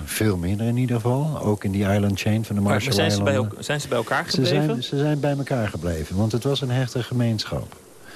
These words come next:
Speaker 1: Eh, en er zijn, van daaruit zijn mensen dan om weer op Kwajalein, op die Amerikaanse missile bases die ze daar hebben,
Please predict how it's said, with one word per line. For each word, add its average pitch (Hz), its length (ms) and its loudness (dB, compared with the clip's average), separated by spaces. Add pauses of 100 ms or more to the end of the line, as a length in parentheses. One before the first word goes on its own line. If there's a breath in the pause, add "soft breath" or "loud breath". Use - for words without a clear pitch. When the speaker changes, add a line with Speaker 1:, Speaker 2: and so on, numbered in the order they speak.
(540 loud breath)
Speaker 1:
Eh, 104 460 4 (380 loud breath)
en 110 140 4
er 113 100 4
zijn, 120 340 2
van 107 160 -2
daaruit 117 380 2
zijn 127 180 0
mensen 127 300 -2
dan 117 200 2
om 113 120 2
weer 107 200 2
op 98 180 -4
Kwajalein, 113 560 0
op 120 100 -2
die 85 160 0
Amerikaanse 85 540 2
missile 92 420 2
bases 76 460 -2
die 76 160 -2
ze 69 140 -4
daar 65 300 -2
hebben, 71 300 0